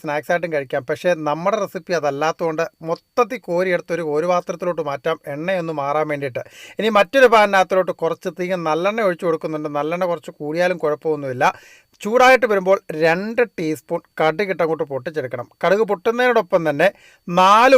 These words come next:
വറ്റൽമുളകും മൂന്ന് തണ്ട് കറിവേപ്പിലയും കൂടെ ചേർത്ത് കൊടുത്ത് നന്നായിട്ട് ഇതിനൊന്ന് വറുത്തങ്ങോട്ട് എടുക്കാം. കറിവേപ്പിലയൊക്കെ ഒന്ന് കരിഞ്ഞു എന്ന് തോന്നും, പക്ഷേ ഇതാണ് ഇതിൻ്റെ കറക്റ്റായിട്ടുള്ള പരുവം. കൂടെ തന്നെ പത്തല്ലി വെളുത്തുള്ളി നാലായിട്ട്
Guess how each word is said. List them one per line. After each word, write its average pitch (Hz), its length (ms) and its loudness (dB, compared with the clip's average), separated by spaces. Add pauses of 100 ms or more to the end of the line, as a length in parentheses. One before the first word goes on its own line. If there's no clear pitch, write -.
വറ്റൽമുളകും 156 640 0 (280)
മൂന്ന് 247 360 -2
തണ്ട് 165 180 0 (180)
കറിവേപ്പിലയും 180 800 0
കൂടെ 185 180 0
ചേർത്ത് 147 320 -4
കൊടുത്ത് 135 280 -4 (140)
നന്നായിട്ട് 156 500 0
ഇതിനൊന്ന് 139 340 -6
വറുത്തങ്ങോട്ട് 131 440 -4
എടുക്കാം. 117 240 -10 (380)
കറിവേപ്പിലയൊക്കെ 165 840 0
ഒന്ന് 156 120 -6 (120)
കരിഞ്ഞു 147 320 -2
എന്ന് 156 120 -10
തോന്നും, 127 300 -8
പക്ഷേ 147 200 -8 (100)
ഇതാണ് 160 300 -2
ഇതിൻ്റെ 143 280 -8
കറക്റ്റായിട്ടുള്ള 135 840 -4 (100)
പരുവം. 120 280 -6 (380)
കൂടെ 233 200 4 (100)
തന്നെ 202 200 4 (360)
പത്തല്ലി 208 680 0
വെളുത്തുള്ളി 180 400 2 (240)
നാലായിട്ട് 185 560 2